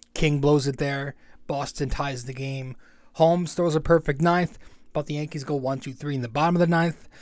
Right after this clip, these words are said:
And then Marinaccio, top of the tenth inning, once again, unable to protect the lead in extras. He's not been great.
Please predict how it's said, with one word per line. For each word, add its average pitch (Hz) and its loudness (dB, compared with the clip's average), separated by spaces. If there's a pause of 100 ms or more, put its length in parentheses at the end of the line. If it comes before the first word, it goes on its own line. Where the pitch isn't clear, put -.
(160)
And 156 0
then 147 4
Marinaccio, 143 0
top 147 -2
of 147 -8
the 135 -8
tenth 139 -4
inning, 135 -6
once 147 -6
again, 135 -2
unable 160 2
to 151 -6
protect 147 0
the 147 -2
lead 135 0
in 127 -4
extras. 131 -8 (500)
He's 143 -4
not 147 0
been 135 -2
great. 131 -4